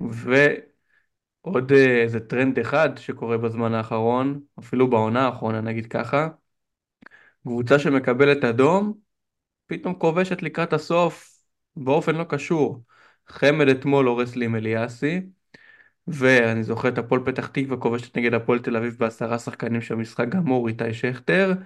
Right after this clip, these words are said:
והיו עוד כמה מצבים כאלו, אז, אה, די מעצבן. מתי קבוצה בעשרה שחקנים שהמשחק גמור כובשת שער, אה, כנראה שבליגת העל העונה זה קורה,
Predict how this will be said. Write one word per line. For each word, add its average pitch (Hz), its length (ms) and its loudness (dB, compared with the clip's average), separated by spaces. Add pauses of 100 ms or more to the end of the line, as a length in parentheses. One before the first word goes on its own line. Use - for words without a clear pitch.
(640)
והיו 117 300 4
עוד 143 160 6
כמה 139 180 4
מצבים 131 500 0
כאלו, 165 520 -2 (680)
אז, 123 440 -6
אה, 120 100 0
די 123 200 2
מעצבן. 135 600 2 (480)
מתי 120 340 0
קבוצה 127 260 2
בעשרה 127 400 0
שחקנים 135 420 -2
שהמשחק 120 440 -6
גמור 123 360 0
כובשת 120 440 -4
שער, 151 380 0 (760)
אה, 113 340 0 (440)
כנראה 117 320 4
שבליגת 120 520 4
העל 117 200 2
העונה 113 280 0
זה 117 100 -4
קורה, 120 400 0